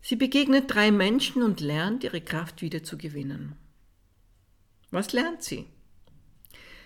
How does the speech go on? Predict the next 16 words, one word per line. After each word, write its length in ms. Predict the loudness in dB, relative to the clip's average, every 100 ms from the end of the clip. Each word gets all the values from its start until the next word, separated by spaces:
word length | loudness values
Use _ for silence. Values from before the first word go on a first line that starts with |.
| -20 _ _ _ _ -18
Die 160 | -14 -4
erste 340 | 0 0 2
Lektion 640 | 4 4 2 2 2 2 0
ist, 500 | -2 -2 -6 -16 -20 -20 -20 _ _ _ _ _
wünsch 340 | -2 0 0 -2
dir 120 | -6
das, 300 | -4 -4 -4
was 160 | -8 -2
selbstverständlich 760 | -4 0 -2 2 2 2 2
scheint, 320 | 4 4 2 -2
und 120 | -4
es 120 | -2
stellt 340 | -2 -4 -6
sich 260 | -6 -6 -8 _ -14
Dankbarkeit 840 | -8 -6 -8 -8 -10 -8 -12 -12 -12
ein. 280 | -12 -12